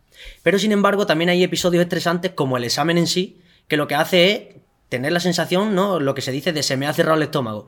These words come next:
O sea, que el estrés puede afectar tanto aumentando el apetito como disminuyendo el apetito. ¿Qué es lo que va a su-, cómo, qué es lo que va, cuál es la clave que va a hacer que yo, au-, que aumente el apetito o que disminuya el apetito de ese estrés.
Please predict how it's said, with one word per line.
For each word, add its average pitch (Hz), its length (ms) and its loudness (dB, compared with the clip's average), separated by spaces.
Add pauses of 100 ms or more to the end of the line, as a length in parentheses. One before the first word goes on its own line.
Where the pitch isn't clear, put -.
(400)
O - 60 -14
sea, 135 140 2
que 143 80 -4
el 135 60 -4
estrés 170 220 -2
puede 196 180 2
afectar 170 320 0
tanto 131 420 0
aumentando 135 500 0
el 196 60 4
apetito 190 480 -2 (340)
como 147 200 -2
disminuyendo 139 500 0
el 160 40 2
apetito. 123 380 -6 (760)
¿Qué 180 120 6
es 196 60 6
lo 202 200 4
que 175 180 6
va 170 320 6
a 160 200 0
su-, 147 480 -6
cómo, 196 440 2 (840)
qué 175 80 4
es 190 60 6
lo 196 140 4
que 190 80 2
va, 170 1080 6 (160)
cuál 185 160 4
es 202 80 6
la 175 180 6
clave 196 360 4 (340)
que 151 120 0
va 160 100 4
a - 40 4
hacer 190 300 0
que 135 200 -2
yo, 175 200 6
au-, 147 280 -2
que 151 80 0
aumente 175 320 2
el 180 40 6
apetito 175 400 2
o 156 60 0
que 151 80 -4
disminuya 143 380 -2
el 156 60 2
apetito 143 380 -2
de 135 60 4
ese 131 120 -2
estrés. 101 240 -12